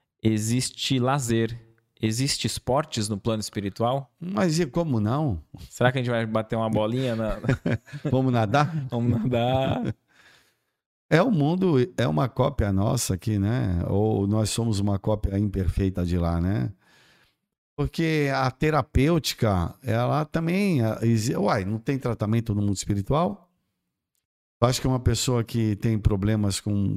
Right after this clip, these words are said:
Speaker 2: de qualquer tipo de droga ou de comportamento, não vai se cuidar lá, mas vai ter que provar que
Speaker 1: E muito dos remédios dessas terapêuticas que chega pra nós já existiam lá há muito tempo, né?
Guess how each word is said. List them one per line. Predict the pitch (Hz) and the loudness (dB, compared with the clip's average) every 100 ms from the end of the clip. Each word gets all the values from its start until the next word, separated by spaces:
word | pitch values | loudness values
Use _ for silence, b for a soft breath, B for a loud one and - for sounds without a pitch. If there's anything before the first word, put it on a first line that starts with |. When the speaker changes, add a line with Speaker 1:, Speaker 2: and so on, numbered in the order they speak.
| - | -6
Speaker 2:
de | - | -10
qualquer | - 101 95 98 | -2 -2 0 -2
tipo | 90 - 104 - | -4 -4 -6 -4
de | 90 | -4
droga | 85 95 104 107 98 | -2 0 2 0 0
ou | |
de | 95 | -2
comportamento, | 92 98 95 92 95 104 113 - B B | -4 -4 -4 -4 -2 -2 -4 -8 B B
não | 117 123 | -2 0
vai | 123 131 | 2 2
se | - - 110 | 0 -2 -2
cuidar | 113 104 104 | 0 0 2
lá, | 98 117 170 175 _ _ _ b b b b b | 2 0 -2 -6 _ _ _ b b b b b
mas | 110 120 | 2 2
vai | 127 123 | 2 0
ter | - 139 | 0 -2
que | 110 120 | -2 -6
provar | - 131 110 117 151 | 0 0 2 0 0
que | - 110 98 - - _ _ _ _ _ _ _ _ _ - | -2 -2 -2 -4 -14 _ _ _ _ _ _ _ _ _ -4
Speaker 1:
E | |
muito | 170 180 180 | 0 0 2
dos | 151 139 | 0 0
remédios | 143 123 113 117 113 107 | -2 0 0 0 0 -2
dessas | 110 - 113 | -2 -2 -4
terapêuticas | - 117 104 - 110 110 - | -4 -4 -2 -2 -4 -4 -4
que | - | -2
chega | 117 117 | 0 -2
pra | 120 110 | -2 -2
nós | 110 143 | -2 -2
já | 160 | -2
existiam | 151 139 - 147 127 | -4 -4 -4 -2 0
lá | 127 | -2
há | |
muito | 131 - | -2 -4
tempo, | - 147 - | -4 -4 -2
né? | 123 | -4